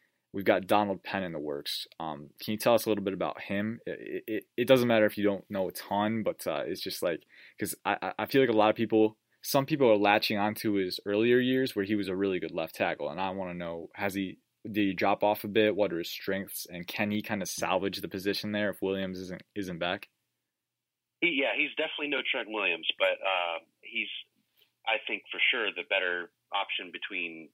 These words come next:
Speaker 2: Christian and, uh, and Paris for sure. Uh, he, he's, he's got the veteran experience. He's been in the league for a long time. He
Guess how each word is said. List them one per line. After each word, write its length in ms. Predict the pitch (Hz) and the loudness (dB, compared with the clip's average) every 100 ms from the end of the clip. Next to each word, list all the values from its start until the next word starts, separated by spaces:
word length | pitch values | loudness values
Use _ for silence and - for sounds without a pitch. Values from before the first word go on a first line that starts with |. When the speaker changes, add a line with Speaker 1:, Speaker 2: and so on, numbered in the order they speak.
| - | -8
Speaker 2:
Christian 500 | 110 - - 85 82 | -2 -2 -2 -6 -6
and, 400 | 85 82 82 80 | -6 -6 -12 -6
uh, 260 | 82 78 78 _ - - - | -4 -2 -4 _ -20 -20 -14
and 100 | 85 | -10
Paris 300 | - 98 82 - | -4 -2 -2 -4
for 80 | - - | -6 -6
sure. 320 | 87 76 73 | -4 -6 -6
Uh, 280 | 85 80 78 - | -4 -2 -4 -8
he, 400 | - _ 98 - - | -20 _ -20 -16 -8
he's, 240 | 107 98 - - _ _ _ _ | -6 -6 -10 -18 _ _ _ _
he's 140 | 104 - | -6 -2
got 160 | 120 - | -2 -4
the 60 | 90 | -4
veteran 320 | 107 110 110 | -2 0 -2
experience. 520 | 104 - 98 92 90 - | -4 -8 -6 -4 -4 -8
He's 140 | 92 90 | -14 -10
been 100 | 95 | -8
in 120 | 92 | -6
the 60 | |
league 200 | 87 85 82 | -6 -6 -8
for 100 | 80 | -10
a 60 | 78 | -6
long 280 | 90 101 95 - | -4 -4 -6 -8
time. 240 | 87 | -6
He 80 | 82 | -6